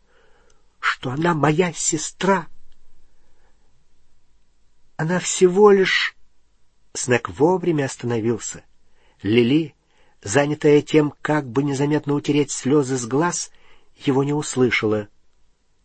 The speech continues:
"Но мы ведь едем!"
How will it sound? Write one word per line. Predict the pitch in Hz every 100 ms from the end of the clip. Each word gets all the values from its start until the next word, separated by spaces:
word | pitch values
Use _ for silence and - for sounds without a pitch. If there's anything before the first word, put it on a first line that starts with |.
| _ _ _ _ _ _ _ _ -
"Но | 117 131 143
мы | 147 185 220
ведь | 185 175 - 107
едем!" | 135 202 226 220 202 151 170 208 175 131